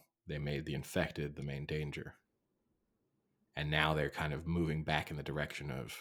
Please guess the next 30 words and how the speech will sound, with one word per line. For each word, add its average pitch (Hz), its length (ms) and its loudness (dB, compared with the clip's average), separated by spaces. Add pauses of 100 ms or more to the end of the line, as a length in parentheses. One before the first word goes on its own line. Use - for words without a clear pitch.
(300)
how 76 200 -4
the 73 100 -2
video 73 280 0
game 73 200 -2
itself - 680 0 (400)
played, 69 400 -6 (200)
which 82 200 -4
is 87 80 2
interesting. - 520 -2 (1120)
But 90 100 6
yeah, 90 180 12
I 78 60 6
mean, 73 260 2 (420)
I 98 100 4
guess 120 220 10
it - 20 12
would 98 100 10
otherwise 85 440 8
be 82 140 0
difficult 82 420 -2
to - 120 -8
explain - 680 0 (1040)
if - 140 -6
you're 76 100 -2
just 78 200 0 (120)
wandering 82 680 8
through 80 300 2
the 76 80 4
hills 76 680 2 (540)
of 69 540 -4